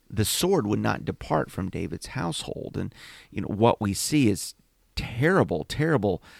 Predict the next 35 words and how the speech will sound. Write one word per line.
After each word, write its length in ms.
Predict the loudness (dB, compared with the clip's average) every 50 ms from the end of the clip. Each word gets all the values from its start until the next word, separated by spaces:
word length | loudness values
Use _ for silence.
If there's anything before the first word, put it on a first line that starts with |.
| -20 -20 _ _ -2
dysfunction 920 | 0 0 0 -4 -2 2 2 2 2 0 -4 -4 -2 -2 -2 -2 -4 -6 _
and 260 | -4 -4 -4 -4 -4
abuse 640 | -4 -6 -6 -4 -2 0 2 2 2 0 -2 -4 -6
and 160 | -4 -4 -2
even 260 | -4 -4 -4 -6 -8
murder 540 | -8 -6 -2 0 0 2 2 2 2 2 -2 _ -16 -20 _ _ _ _ _
amongst 520 | -2 2 6 8 8 8 6 4 -4 -2 0
his 200 | 0 0 0 -2
children, 720 | -4 0 2 2 2 2 0 0 -4 -4 -4 -6 -8 -10 _ -18 -20 -20 -20 -20 -20 _ _ _ _
even 300 | 4 4 6 6 6 4
before 280 | 4 4 6 6 6 6
he 140 | 6 6
dies. 480 | 6 6 6 6 6 4 2 0 0 0
You 60 | 0
know, 100 | 2 2
he 100 | 2 4
gets 180 | 4 2 2 2
to 100 | 0 0
witness 400 | 0 0 -2 -2 -4 -6 -2 -2
all 160 | 0 0 0
of 80 | 0 0
that 240 | 0 0 0 0
and 80 | 0 0
have 160 | 0 2 2
all 80 | 2 2
that 220 | 2 0 -2 -2
heartbreak. 520 | -2 -2 -2 -2 0 -2 0 0 -2 -4 0
So 140 | 2 4
I, 200 | 4 4 4 2 0 -6 -18 -18 -18 -20 -2 2
there, 180 | 4 4 6
there 220 | 8 8 8 10 10
are, 380 | 10 8 8 6 4 2 -2 _ _ _
there 220 | 0 4 4 6
are 300 | 6 6 6 4 2 0 -6 -16 _ _ _ _ _
consequences. 960 | -6 -2 0 0 0 0 -2 -4 -4 -6 -6 -6 -6 -8 -10 -10 -12 -14